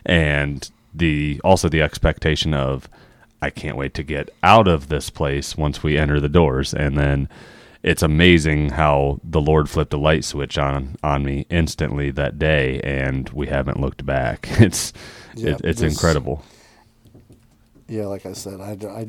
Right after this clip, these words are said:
Speaker 2: when I started coming here, it was like, man,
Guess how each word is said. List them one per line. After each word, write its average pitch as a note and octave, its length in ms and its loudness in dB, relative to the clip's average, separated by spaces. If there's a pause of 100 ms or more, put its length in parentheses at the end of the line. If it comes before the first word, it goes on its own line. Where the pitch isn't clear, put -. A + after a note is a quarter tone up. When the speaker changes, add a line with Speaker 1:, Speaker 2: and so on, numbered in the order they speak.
Speaker 2:
when A2 140 -4
I A2 80 -6
started G#2+ 340 -6
coming A2 260 -4
here, A2 340 -2
it G#2 60 -4
was G2+ 180 -12
like, G2 220 -12
man, G#2+ 440 -8